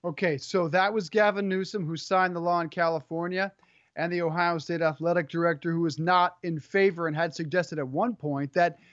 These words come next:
those schools in California would not be part of the N C double A if, in fact, this kicked in. Uh,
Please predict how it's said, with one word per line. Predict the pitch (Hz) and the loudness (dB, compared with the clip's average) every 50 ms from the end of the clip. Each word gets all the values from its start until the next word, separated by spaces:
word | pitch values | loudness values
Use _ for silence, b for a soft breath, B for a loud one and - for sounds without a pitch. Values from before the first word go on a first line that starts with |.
| b b b _ | b b b _
those | 135 131 160 180 196 202 214 214 196 147 - | -6 -2 2 4 6 6 6 4 2 -2 -6
schools | - - - 202 202 196 190 160 156 | -8 -8 -4 -2 0 0 0 0 -2
in | 180 175 | -4 -6
California | 147 - 185 180 175 175 170 151 - 185 214 214 196 175 | -4 -2 -2 -2 0 0 -2 -2 -4 -4 -4 -2 -2 -2
would | 160 165 156 | -2 -2 -2
not | 160 185 185 185 180 - | 2 2 2 2 0 -2
be | 185 160 | -8 -6
part | - - 165 160 165 | -4 -2 0 0 0
of | 170 156 | -2 -2
the | 160 170 156 | -4 -4 -4
N | 143 147 147 | -4 -4 -6
C | 135 - 160 147 | -6 -8 -8 -6
double | 139 143 135 139 143 160 202 | -4 -4 -4 -2 2 4 4
A | 220 202 185 170 160 151 B B B B | 4 4 4 2 0 -4 B B B B
if, | - 196 180 - - | 0 0 0 2 0
in | 180 175 156 | -2 -2 -4
fact, | - - 175 165 160 156 151 _ | -2 0 2 2 2 2 0 _
this | - 160 147 - | -4 -4 -4 -6
kicked | - - - 156 143 _ - | -6 -8 -8 -8 -4 _ 2
in. | 190 185 160 123 87 - - _ _ _ _ _ _ _ _ _ _ _ _ _ _ _ _ _ _ _ _ _ _ - | 2 2 2 0 -4 -10 -16 _ _ _ _ _ _ _ _ _ _ _ _ _ _ _ _ _ _ _ _ _ _ 0
Uh, | 165 175 | 0 0